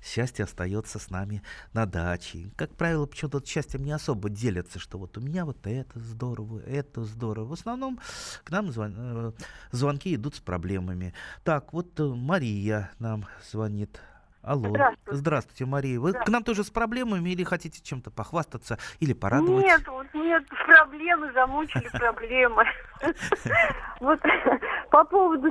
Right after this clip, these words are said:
Speaker 2: цветов и по поводу огурцов. Можно два коротких вопроса?
Speaker 1: Ну, давайте попробуем.
Speaker 2: Вот. Вы знаете, первый раз в жизни я решила посадить гладиолусы. А,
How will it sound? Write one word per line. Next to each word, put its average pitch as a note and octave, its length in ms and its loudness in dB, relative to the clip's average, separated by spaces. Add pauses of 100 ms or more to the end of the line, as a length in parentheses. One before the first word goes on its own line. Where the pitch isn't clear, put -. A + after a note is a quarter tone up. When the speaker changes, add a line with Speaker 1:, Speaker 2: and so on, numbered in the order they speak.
Speaker 2:
цветов G4+ 500 4
и E4 60 -2
по C4 160 6
поводу E4+ 340 0
огурцов. D4 580 2
Можно D#4 380 4
два B3 220 6
коротких A#3+ 480 2
вопроса? A#3 480 6
Speaker 1:
Ну, D3 180 2
давайте A#2+ 460 0
попробуем. C3 720 -4
Speaker 2:
Вот. D4 340 8 (360)
Вы E4 100 -2
знаете, G#4+ 340 6
первый F#4+ 460 4
раз B3 340 10 (140)
в A3 140 -10
жизни F4 500 2
я E4 160 6
решила E4+ 560 8 (140)
посадить C4 460 0
гладиолусы. C4 840 6 (480)
А, F3 240 6